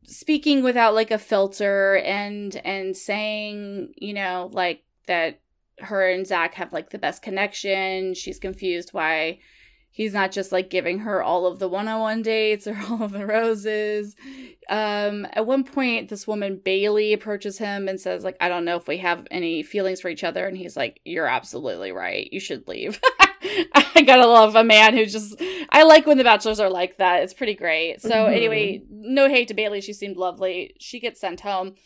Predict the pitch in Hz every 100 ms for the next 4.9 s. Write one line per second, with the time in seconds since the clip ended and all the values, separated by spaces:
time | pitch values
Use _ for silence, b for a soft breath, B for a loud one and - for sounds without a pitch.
0 | b _ 277 294 277 262 240 226 220 214
1 | 208 - - 196 190 190 190 185 180 175
2 | 185 190 196 202 - 220 196 175 _ 190
3 | 196 190 - 175 - 151 175 - - 190
4 | 190 170 156 _ _ 208 165 156 -